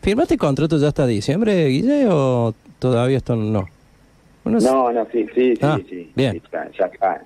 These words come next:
Speaker 2: ya está todo, todo apalabrado, todo bien, así que, este, en estos días, calculo, va a estar todo el papelerío hecho.
Speaker 1: Bien, bien, bien. Eh, a todos los hinchas de Belgrano nos da tranquilidad.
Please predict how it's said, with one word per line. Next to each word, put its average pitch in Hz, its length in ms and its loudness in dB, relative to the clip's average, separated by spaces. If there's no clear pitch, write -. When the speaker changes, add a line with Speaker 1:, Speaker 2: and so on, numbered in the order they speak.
Speaker 2:
ya 87 80 -2
está 85 480 -2
todo, 76 360 -4
todo 82 160 0
apalabrado, 80 560 0
todo 80 220 -2
bien, 87 200 -2
así 76 240 -10
que, - 160 -16
este, 78 920 -4
en 76 960 -8
estos 85 240 -2
días, 90 280 2
calculo, 78 800 -2
va 78 60 0
a - 20 0
estar 78 180 -4
todo 78 160 2
el 71 60 -2
papelerío 76 480 0
hecho. - 200 -6
Speaker 1:
Bien, 127 320 0
bien, 110 260 -2
bien. 95 160 -2
Eh, 104 440 0
a 110 80 -2
todos 117 200 0
los 113 80 0
hinchas 113 180 -2
de 110 80 2
Belgrano 120 200 2
nos 110 140 0
da 101 380 -2
tranquilidad. 98 520 -2